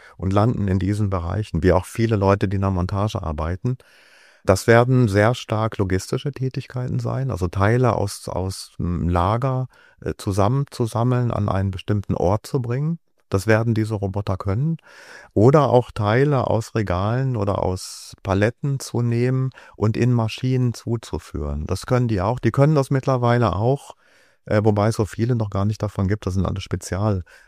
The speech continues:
äh, äh, Entwicklungen. Die können Teile, die völlig chaotisch in der Kiste liegen, die vielleicht auch immer ein bisschen anders aussehen, die können die auch erkennen,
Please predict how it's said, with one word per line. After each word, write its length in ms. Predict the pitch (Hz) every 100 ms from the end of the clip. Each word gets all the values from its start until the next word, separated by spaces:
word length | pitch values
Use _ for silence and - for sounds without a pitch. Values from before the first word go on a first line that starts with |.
| _
äh, 60 | 95
äh, 380 | 85 - 85 -
Entwicklungen. 680 | 87 87 92 113 110 110 110
Die 100 | 98
können 240 | - 110
Teile, 320 | 98 101 117
die 140 | 110 110
völlig 340 | - 110 113
chaotisch 560 | - 107 92 113 107 90
in 120 | 85
der 100 | 90
Kiste 340 | - 104 -
liegen, 380 | 87 80 76 76
die 120 | 73
vielleicht 300 | 80 78 90
auch 100 | 90
immer 200 | 65 107
ein 60 | 107
bisschen 260 | 107 - 90
anders 280 | 104 107
aussehen, 580 | - 98 110 - 92 101 - - - - -
die 80 | 98
können 260 | - 120 127
die 140 | 110
auch 280 | 90 110 -
erkennen, 640 | - 90 - 104 123 131